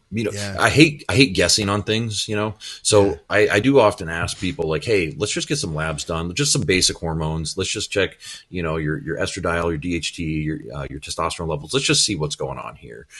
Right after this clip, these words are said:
Speaker 1: And then hopefully that gives us a little bit more information. And I do that be-, just again, because, like, not everything is so one size fits all. But
Speaker 2: Yeah.
Speaker 1: typically adding some type of D H T in works pretty well. In some cases, you have to absolutely bump the testosterone up,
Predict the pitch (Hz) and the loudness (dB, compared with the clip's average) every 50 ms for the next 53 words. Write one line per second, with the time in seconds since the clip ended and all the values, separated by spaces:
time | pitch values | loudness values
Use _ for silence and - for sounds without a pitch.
0 | - - _ 80 90 98 104 - - - - - - - 147 156 147 147 120 92 | -20 -14 _ -4 -2 -2 -2 -2 -4 -10 -10 -10 2 2 2 4 4 2 2 4
1 | 87 80 76 92 87 80 80 80 - 80 76 82 80 78 69 - 76 78 76 73 | 2 2 2 0 0 0 0 -2 -2 -2 0 0 0 -2 -2 -4 -4 -2 0 0
2 | 73 73 73 71 71 71 71 73 73 - - - - 67 - - - - - - | 0 -2 -2 -4 -6 -4 -4 -4 -4 -4 -6 -8 -12 -16 -18 -18 -18 -18 -6 0
3 | 95 110 131 156 147 127 110 87 95 90 82 - - 95 - - 92 80 78 98 | 2 6 8 8 8 8 4 4 0 -6 -6 -4 -4 -4 -4 -4 -4 0 2 2
4 | 95 87 76 76 - 92 82 78 82 78 76 82 82 87 92 95 90 90 82 76 | 2 2 0 -2 0 0 0 0 0 -4 -2 -2 -2 2 4 4 2 2 -2 -2
5 | - 85 82 80 76 - - 90 85 82 78 78 76 73 - - - - - - | -2 -2 -2 0 2 2 2 2 2 2 2 0 -2 -4 -10 -18 -20 -20 -20 -20
6 | - - - - - - 80 92 92 87 - - 85 80 73 73 - - 85 76 | -20 -20 -20 -20 -10 -2 0 0 2 2 2 2 2 0 0 -2 -2 -2 -4 -4
7 | - - 69 67 65 - - - _ _ _ _ - - 76 73 120 110 98 82 | -4 -6 -6 -6 -8 -10 -12 -18 _ _ _ _ -6 -4 -4 -2 -2 -4 -6 -8
8 | 73 - - - - 151 151 - - 151 135 123 - - 90 95 98 101 101 92 | -10 -14 -12 -4 -4 -4 -4 0 2 2 2 2 0 0 0 2 2 2 2 0
9 | - 92 85 92 80 78 73 80 85 82 80 76 - - - 82 80 78 78 78 | -2 -2 -2 -4 -4 -4 -6 -4 -4 -4 -2 -4 -6 -6 -4 -4 -2 -2 -2 -2
10 | 80 78 73 - - 80 80 78 76 78 76 76 76 76 - - - - - _ | -2 -4 -4 -6 -8 -6 -4 -2 -2 -2 0 -2 -2 -4 -6 -10 -18 -18 -20 _
11 | _ _ _ 107 101 - 117 107 104 - 113 107 - 110 92 87 82 85 87 78 | _ _ _ -2 2 2 4 2 4 2 2 2 2 0 0 0 0 2 0 0
12 | - - - 76 80 85 78 - - 80 95 104 85 73 73 73 78 73 73 76 | 0 -4 -6 -4 -4 -4 -4 -6 -4 -2 -2 0 -2 -4 -4 -4 -6 -6 -6 -8
13 | - 80 76 - - - 87 92 - - 76 60 62 58 58 73 - | -8 -6 -6 -6 -6 -6 -6 -6 -6 -10 -12 -14 -14 -14 -14 -14 -14